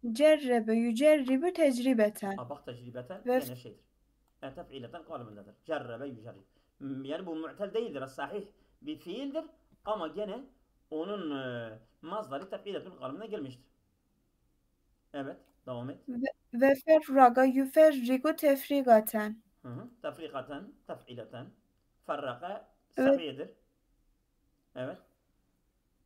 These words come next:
Speaker 2: Devam
Speaker 1: Ve
Speaker 2: et.
Speaker 1: kerreme yükerrimu tekrimeten.
Speaker 2: Tekrimeten, tef'ileten. Hı hı.
Speaker 1: Ve kemmele yükemmilu tekmileten.
Speaker 2: Gene tef'ileten. Evet.
Speaker 1: Ve
Speaker 2: Siz
Speaker 1: kad
Speaker 2: buraya kadar
Speaker 1: ate mas-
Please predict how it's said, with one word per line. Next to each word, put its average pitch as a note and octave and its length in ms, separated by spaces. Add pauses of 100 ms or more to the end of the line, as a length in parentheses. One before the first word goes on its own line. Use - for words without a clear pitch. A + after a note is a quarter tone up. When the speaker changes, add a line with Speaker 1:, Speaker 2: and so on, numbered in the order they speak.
(180)
Speaker 2:
Devam B2 180
Speaker 1:
Ve C#4 40
Speaker 2:
et. C#4 120
Speaker 1:
kerreme C4+ 680
yükerrimu C#4 680
tekrimeten. C4+ 920
Speaker 2:
Tekrimeten, D#3 580
tef'ileten. B2+ 680 (160)
Hı B2 60
hı. B2+ 100 (1400)
Speaker 1:
Ve C#4 160
kemmele D4 580
yükemmilu C#4+ 760
tekmileten. C4+ 960
Speaker 2:
Gene G#3 220
tef'ileten. C3+ 640 (500)
Evet. B2 180 (1900)
Speaker 1:
Ve D#4 140
Speaker 2:
Siz D#4+ 80
Speaker 1:
kad E4 160
Speaker 2:
buraya - 120
kadar E4+ 140 (100)
Speaker 1:
ate D#4+ 140 (120)
mas- D#4 320